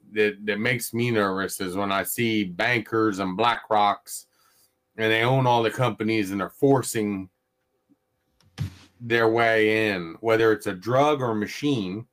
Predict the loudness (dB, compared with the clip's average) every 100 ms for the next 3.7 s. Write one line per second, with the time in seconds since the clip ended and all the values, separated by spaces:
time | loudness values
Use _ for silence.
0 | _ _ -16 -12 -8 -2 0 0 -2 -10
1 | _ _ -18 -10 -8 -2 -2 -2 -2 -2
2 | -2 -2 0 -2 -2 -2 -2 -4 -10 -6
3 | -8 -6 -4 -4 -4 -10 -16